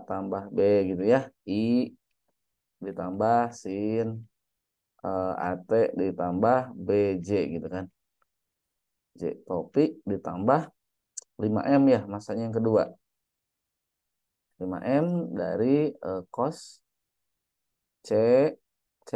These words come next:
T, hmm, plus D, I gitu kan. Ditambah, eh, sin, sin C T tambah D J topi gitu kan.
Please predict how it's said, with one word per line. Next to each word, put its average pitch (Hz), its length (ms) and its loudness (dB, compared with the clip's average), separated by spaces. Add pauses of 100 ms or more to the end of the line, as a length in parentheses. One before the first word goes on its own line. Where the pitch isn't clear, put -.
(140)
T, - 40 -2 (340)
hmm, 98 140 -10 (220)
plus 95 220 -6 (120)
D, - 20 0 (1000)
I 139 80 4 (240)
gitu 90 220 -4
kan. 120 100 -4 (160)
Ditambah, 95 580 0 (760)
eh, 98 140 -2 (100)
sin, 156 180 4 (880)
sin 135 200 0 (800)
C - 20 -20 (280)
T - 40 -4 (500)
tambah 113 340 0 (160)
D 113 40 0 (440)
J 98 140 -10 (240)
topi 104 340 -2 (220)
gitu 87 220 -10
kan. 107 100 -8